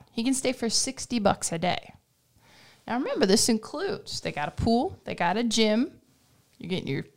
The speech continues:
you talk, he talked about the shampoo, the soap is included. You know, you can get a razor from the front desk.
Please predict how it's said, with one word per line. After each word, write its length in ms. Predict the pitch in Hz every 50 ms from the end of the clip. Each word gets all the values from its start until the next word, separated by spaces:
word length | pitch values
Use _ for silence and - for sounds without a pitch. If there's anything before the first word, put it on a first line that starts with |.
| _ _ _ _ -
you 220 | 180 180 180 180
talk, 320 | 175 - - - 175 180 -
he 160 | - 240 220
talked 320 | 214 - 202 190 190 -
about 240 | 233 190 196 190 -
the 60 | 214
shampoo, 580 | 208 - - 208 214 220 226 - 226 208 220 233
the 140 | 190 208 226
soap 400 | - - - 196 202 220 208 226
is 160 | 240 233 214
included. 600 | 226 233 226 - 240 214 214 208 208 220 226 220 214
You 80 | 208
know, 80 | 196 202
you 80 | 220
can 80 | 214 226
get 100 | 240 240
a 60 | 233
razor 500 | 214 196 190 190 202 208 220 214 226 226
from 280 | 226 - 240 226 233 226
the 80 | 214
front 360 | 208 - - 220 214 - - -
desk. 560 | 180 175 170 170 202 - - - - -